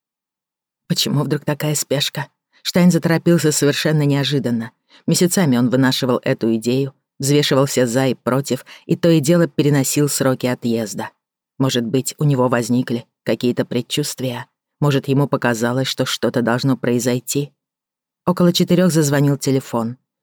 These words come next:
В тишине, заполнившей дом, его резкий звук напоминал сигнал тревоги. Фрэнсис сбежала вниз по лестнице, но когда она вошла в гостиную,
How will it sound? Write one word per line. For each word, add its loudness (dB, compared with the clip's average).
В -20
тишине, 2
заполнившей 2
дом, 0
его 4
резкий 2
звук -2
напоминал 2
сигнал 0
тревоги. -4
Фрэнсис 2
сбежала 2
вниз 2
по -2
лестнице, 0
но 2
когда 2
она 2
вошла 0
в -4
гостиную, 0